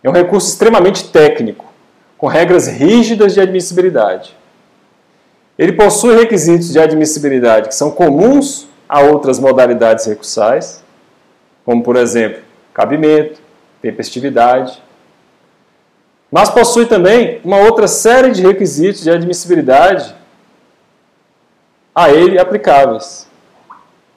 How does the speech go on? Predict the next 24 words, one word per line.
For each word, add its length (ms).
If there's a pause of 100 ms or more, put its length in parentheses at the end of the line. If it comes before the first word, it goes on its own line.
(140)
como, 240
por 140
exemplo, 440 (320)
a 140
vedação 640
do 80
reexame 460
de 100
provas, 680 (680)
que 80
está 360
diretamente 600
atrelada 680 (460)
à 80
razão 320
de 100
ser 320
da 100
súmula 340
sete 360
do 60
S 160
T 100
J. 340